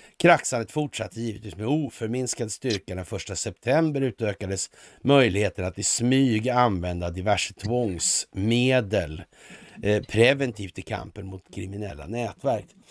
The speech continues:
Polisen kommer exempelvis få möjlighet att sparka in dörrar till privatbostäder, vända upp och ner på bohaget även hos personer som inte nödvändigtvis är misstänkta för brott.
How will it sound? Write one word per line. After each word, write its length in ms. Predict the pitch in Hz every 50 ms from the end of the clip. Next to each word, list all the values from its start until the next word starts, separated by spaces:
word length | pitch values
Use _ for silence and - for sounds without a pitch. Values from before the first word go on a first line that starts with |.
| - - - - -
Polisen 420 | 147 156 151 135 104 - - 117
kommer 220 | - - 110 113
exempelvis 800 | 113 113 - - - 160 143 123 107 - - 113 120 143 151 135
få 100 | - 127
möjlighet 380 | 131 135 131 110 92 90 - -
att 60 | 95
sparka 440 | - - - 101 104 101 - 110 104
in 160 | 101 95 95
dörrar 340 | 95 127 123 104 92 87 87
till 200 | - 101 95 87
privatbostäder, 880 | - - 95 107 123 110 104 107 - 98 90 - 98 90 87 87 98
vända 280 | 98 107 101 101 101 104
upp 140 | 104 - -
och 60 | 117
ner 120 | 117 95 90
på 120 | - 95
bohaget 520 | 95 117 127 110 87 87 85 87 95 95
även 160 | 110 110 87 85
hos 140 | 90 -
personer 480 | - 101 101 110 113 92 87 87 85 - _ - - - - - _ -
som 120 | 147 190
inte 220 | 226 233 - -
nödvändigtvis 560 | 123 135 123 101 85 90 90 90 92 90 - -
är 40 | 107
misstänkta 440 | 113 107 - - - 82 - - -
för 140 | - 110
brott. 680 | 101 98 104 127 147 135 110 - - - - - - -